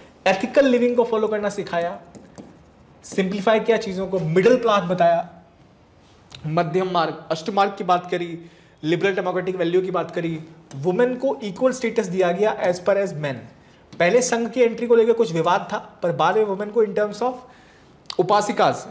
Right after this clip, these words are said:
entry दी। और ये भी क्योंकि जो text थे वो संस्कृत में नहीं थे, उनको भी पढ़ने का अनु-, वो था, हर, अ, जाति के लोग पढ़ सकते थे, तो उस हिसाब से easy किया चीज़ों को। वेदास की authority को challenge किया, तो जो लोग वेदास नहीं पढ़ सकते थे वो भी इधर आ सके।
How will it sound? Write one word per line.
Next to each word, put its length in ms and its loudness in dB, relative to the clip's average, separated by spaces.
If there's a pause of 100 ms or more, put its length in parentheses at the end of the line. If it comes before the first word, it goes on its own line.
entry 300 -4
दी। 120 -4
और 160 2
ये 160 2
भी 200 -4
क्योंकि 420 -4
जो 160 -4
text 440 -4
थे 40 -6
वो 100 -4
संस्कृत 320 -8
में 80 -4
नहीं 140 -4
थे, 140 0
उनको 320 -2
भी 60 2
पढ़ने 280 -2
का 100 0
अनु-, 160 -4
वो 220 -2
था, 300 0 (220)
हर, 180 2
अ, 100 -4 (760)
जाति 280 2
के 80 4
लोग 180 2
पढ़ 100 2
सकते 300 -6
थे, 40 -8
तो 80 -2
उस 120 -2
हिसाब 200 -2
से 220 -8 (380)
easy 220 -2
किया 220 -2
चीज़ों 300 -6
को। 240 -10 (240)
वेदास 640 4
की 80 -2
authority 420 0
को 100 4
challenge 380 -2
किया, 240 2
तो 100 -6
जो 120 0
लोग 140 0
वेदास 320 0
नहीं 160 -2
पढ़ 160 2
सकते 260 -2
थे 100 0
वो 140 0
भी 100 0
इधर 160 2
आ 60 2
सके। 340 -6